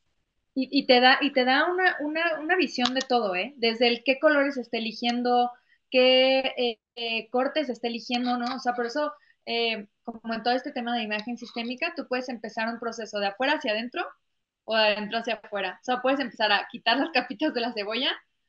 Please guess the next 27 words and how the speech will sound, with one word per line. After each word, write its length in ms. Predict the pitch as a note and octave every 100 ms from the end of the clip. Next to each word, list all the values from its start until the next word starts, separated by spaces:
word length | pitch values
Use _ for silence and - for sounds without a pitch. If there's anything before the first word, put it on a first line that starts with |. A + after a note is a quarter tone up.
| _ _
o 380 | - B3 C#4+ D#4 - _ _ _
vas 220 | G3+ F#3 -
de, 380 | A#3 A#3 A3 G3+
de 140 | G#3+ G3+
lleno, 320 | A#3+ G#3 F#3+ _
¿no? 160 | A3+ E4+ - _ _ -
Pero 180 | A#3+ A#3+
eso, 200 | A#3+ C#4
eso 200 | A3+ A#3+
es 60 | B3+
bien 140 | B3 D4
importante, 680 | D#4+ D#4+ C4+ D4 G#3+ G3+ - _ -
porque 400 | A#3+ A#3+ A#3 -
todo, 520 | C#4+ C#4+ D4 A3 - -
todo, 540 | C#4+ C#4 C#4 A3+ - _
todo 320 | - C4 C4+ A#3+
lo 140 | A#3
que 200 | A#3+ A#3 _ _ _
hacemos 520 | - A#3 - C4+ D#4+ D4
con 120 | A#3+
nuestra 200 | A3 A3
imagen 300 | A3 A3+ C4+
personal 440 | B3+ A#3 G#3+ G#3+ B3+
comunica 540 | A3+ G#3+ A3+ A3+ - _ _ _
todo 260 | C4 C4 D#4
el 120 | A3+
tiempo. 340 | A#3+ C4 -